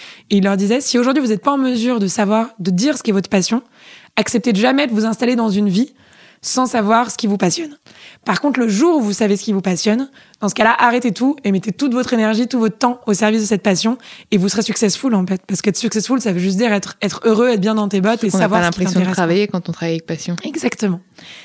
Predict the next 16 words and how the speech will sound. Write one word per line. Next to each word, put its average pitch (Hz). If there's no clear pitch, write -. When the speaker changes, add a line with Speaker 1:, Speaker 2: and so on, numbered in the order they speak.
Speaker 1:
Exactement. 185
Et 277
donc 262
voilà, 285
donc 285
je -
suis, 240
je -
suis, 220
je 185
suis -
partie 233
m'installer 247
en 233
Scandinavie, 240
euh, 175